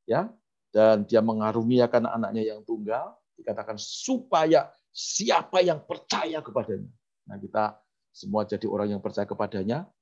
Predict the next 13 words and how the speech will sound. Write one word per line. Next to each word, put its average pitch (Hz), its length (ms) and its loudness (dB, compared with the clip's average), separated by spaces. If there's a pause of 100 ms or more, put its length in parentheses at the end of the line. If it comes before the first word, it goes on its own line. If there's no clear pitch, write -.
(380)
Saya 101 160 -6
percaya 110 560 0
kalau 107 240 -4
kita 110 160 -2
percaya 110 320 0
kepada 104 320 -6
Tuhan 107 240 0
Yesus, 139 400 -6 (160)
tidak 101 320 -4
ada 104 80 0
lagi 104 400 0 (240)
kutuk - 480 2
Taman 107 320 2